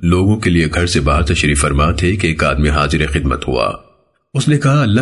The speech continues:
کے رسول، قیامت کب آئے گی؟" آپ نے فرمایا، جس سے پوچھا جا رہا ہے، وہ اس قیامت کی بابت پوچھنے والے سے زیادہ نہیں جانتا۔ لیکن میں تجھے اس کی نشانیاں بتا دیتا ہوں۔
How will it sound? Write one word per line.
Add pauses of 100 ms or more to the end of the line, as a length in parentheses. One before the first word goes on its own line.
کے
رسول،
قیامت
کب
آئے
گی؟" (300)
آپ
نے
فرمایا، (400)
جس
سے
پوچھا
جا
رہا
ہے،
وہ
اس
قیامت
کی
بابت
پوچھنے
والے
سے
زیادہ
نہیں
جانتا۔ (920)
لیکن
میں
تجھے (100)
اس
کی
نشانیاں
بتا
دیتا
ہوں۔